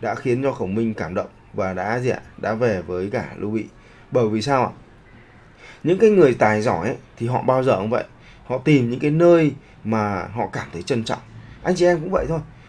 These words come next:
Khi mà anh chị em thấy một cái công ty hoặc là một cái đội nhóm nào đó mà trân trọng chúng ta, thì chúng ta cũng sẽ thích ở đó hơn, đúng không ạ? Nếu mà chúng ta ở một công ty mà những cái người nhân viên đó hoặc là những người sếp ở đó,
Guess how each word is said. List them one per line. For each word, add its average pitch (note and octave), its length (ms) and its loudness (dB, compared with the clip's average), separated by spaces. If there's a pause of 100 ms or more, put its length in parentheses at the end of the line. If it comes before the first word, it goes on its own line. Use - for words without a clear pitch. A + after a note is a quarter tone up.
(120)
Khi F#3+ 160 2
mà D#3 120 2
anh D#3+ 120 2
chị D#3 80 0
em D#3 160 2
thấy C#3+ 200 4
một F#3 160 2
cái D3 100 -2
công D#3 220 0
ty E3 320 2
hoặc D3 220 -4
là G#2 60 -4
một F#2+ 120 -4
cái C#3 80 0
đội C#3+ 180 0
nhóm G#2+ 240 -2
nào B2+ 140 -2
đó F#2+ 240 -2 (280)
mà G#2+ 120 -2
trân D#3 240 0
trọng - 200 -2
chúng B2 140 -6
ta, C3+ 220 -2 (300)
thì A#2 160 0
chúng B2 140 -6
ta C3+ 160 -2
cũng B2+ 160 -8
sẽ C#3 360 -2 (340)
thích G#3 180 4
ở G#2 100 0
đó F2 160 -4
hơn, B2+ 240 0 (280)
đúng D3 160 4
không D3+ 100 0
ạ? - 100 -20 (280)
Nếu F#3+ 140 8
mà A#3 120 4
chúng F#3 120 0
ta F#3+ 80 4
ở C3 240 2
một A2+ 200 0
công F3 200 4
ty F3+ 280 2
mà B2 340 0 (180)
những E3+ 160 -2
cái G3+ 100 2
người E3 280 6
nhân D#3+ 220 2
viên E3 220 6
đó A2+ 140 2
hoặc D3 200 -4
là A#2+ 60 -2
những E3 100 -4
người C#3+ 120 2
sếp G3+ 220 2
ở B2+ 80 2
đó, A#2 200 0